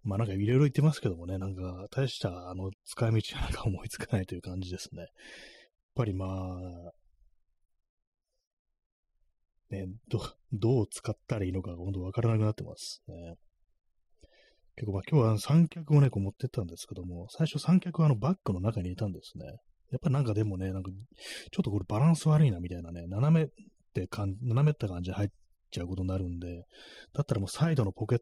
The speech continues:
トにこう入れて、それであの、まあ、ナイロンのベルトで留めようっていう感じにしてみたんですけども、その方があの、重心がね、なんかあの、いい感じになって大丈夫、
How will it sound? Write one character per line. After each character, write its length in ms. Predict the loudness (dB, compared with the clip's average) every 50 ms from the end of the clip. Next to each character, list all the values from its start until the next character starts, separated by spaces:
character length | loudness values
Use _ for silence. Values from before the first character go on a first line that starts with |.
| _ -4
ト 80 | -6 -4
に 260 | -2 0 -2 -2 -4
こ 120 | -6 -8 -6
う 60 | -4
入 100 | -4 -4
れ 60 | -4
て、 160 | -4 -4 -4
そ 160 | -2 -2 -2
れ 80 | 0 2
で 100 | 2 2
あ 80 | 4 4
の、 580 | 2 2 2 2 2 2 2 2 0 0 2 2
ま 140 | 0 0 0
あ、 20 | -2
ナ 220 | -2 0 2 2
イ 60 | 2
ロ 100 | 0 -2
ン 60 | -6
の 80 | -8 -6
ベ 120 | -4 -4
ル 80 | -4 -4
ト 80 | -4 -6
で 140 | -8 -8 -8
留 200 | -6 -2 0 2
め 60 | 4
よ 120 | 4 2 2
う 20 | -2
っ 40 | _
て 100 | -6 -6
い 20 |
う 40 | -4
感 140 | -4 -6 -6
じ 100 | -6 -6
に 40 | -6
し 60 | -4
て 100 | -2 -2
み 80 | -2
た 60 | -2 -4
ん 60 | -8
で 80 | -12
す 100 | -14 -14
け 60 | -12 -12
ど 80 | -10
も、 180 | -10 -10 -12 -14 -18 -20 -20 -20 -20 -20 -10
そ 180 | 0 4 6
の 220 | 8 10 10 10 8
方 40 |
が 120 | 8 6 4
あ 40 | 2
の、 300 | 2 2 2 2 0 0
重 220 | 0 2 2 2
心 240 | 2 4 4 2 4
が 120 | 4 4 2
ね、 120 | 0 -2 -2 -4
な 60 | -2
ん 80 | -2 -2
か 100 | -4 -6
あ 60 | -6
の、 580 | -6 -6 -6 -6 -6 -6 -6 -4 -4 -6 -6 -8 -6 -2
い 100 | -2 0
い 40 | 2
感 160 | 2 2 4
じ 80 | 4 4
に 60 | 4
な 60 | 2
っ 40 | 2
て 300 | _ -6 -8 -8 -6 -4
大 140 | -2 0 0
丈 80 | 0
夫、 80 | 0